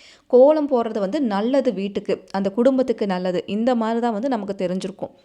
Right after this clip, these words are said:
ஆனா பெரியவங்கலாம் அந்த காலத்துல சொல்லுவாங்க, "கோலம் போடாத வீடு ஒரு வீடா?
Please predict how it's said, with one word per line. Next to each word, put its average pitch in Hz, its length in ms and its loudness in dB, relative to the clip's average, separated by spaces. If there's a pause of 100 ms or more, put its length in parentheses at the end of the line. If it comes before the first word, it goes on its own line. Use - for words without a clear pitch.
(420)
ஆனா 226 160 -4
பெரியவங்கலாம் 220 440 0
அந்த 196 240 -8
காலத்துல 170 240 -8
சொல்லுவாங்க, 165 580 -8 (180)
"கோலம் 202 380 -2
போடாத 175 320 -2
வீடு 160 260 -8
ஒரு 165 160 -6
வீடா? 151 420 -8